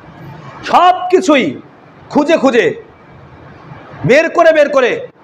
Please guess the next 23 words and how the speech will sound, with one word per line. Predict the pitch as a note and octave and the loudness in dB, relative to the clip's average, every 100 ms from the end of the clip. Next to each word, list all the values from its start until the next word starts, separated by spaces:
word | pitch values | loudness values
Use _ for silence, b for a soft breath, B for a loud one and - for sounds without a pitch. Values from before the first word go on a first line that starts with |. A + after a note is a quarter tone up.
| - - | -20 -6
উম্মতের | A#3 C#4 C#4+ C#4+ B3+ | -2 2 2 4 2
জীবনে | F3 B3+ B3+ A#3+ | 2 0 2 2
বাস্তবায়ন | A#3 - B3 A#3 A3+ G3+ | 0 0 -2 0 0 0
করতে | A#3 - A#3 | -2 -2 -4
পারলেই | A3 A3+ B3+ E4 C#4+ - - | 0 2 2 2 -2 -8 -2
এই | A#3+ A#3+ | 0 2
উম্মত | B3 B3 A#3+ | 0 0 -2
সফল | B3 G#3+ G3+ | -2 0 2
হবে। | G3+ E3+ C#3 - - - | 2 0 -2 -10 -18 -4
বাস্তবায়ন | A#3 A#3+ C4+ B3+ C4+ A#3+ | -4 0 0 2 0 0
করতে | C#4 C#4+ C#4 | 0 0 2
না | C4+ C4+ | 0 2
পারলে | C4+ C#4+ E4+ E5+ F5 - | 2 4 4 2 -2 -8
জীবনেও | C#3+ C#4 C#4+ B3 C4+ | -2 0 2 2 2
আমাদের | C#4 A3+ A3+ G#3+ F#3+ | 2 2 2 2 0
সফলতা | G3+ G3+ G3+ F#3+ | -2 0 2 2
আসবে | D#3 C#3 | 0 -4
না। | B2+ - - - - - - - - - - - - - | -10 -16 -20 -20 -20 -20 -20 -20 -20 -20 -20 -20 -8 -2
আপনি | G#3 B3+ | 0 2
ব্যক্তি | G#3+ C4+ C#4 C#4+ | 2 0 0 -2
সফল | C4+ D4+ | 2 2
হইতে | C#4+ C#4+ D4 | 2 2 2
চাইলে | D4+ D#4 E4+ | 2 4 2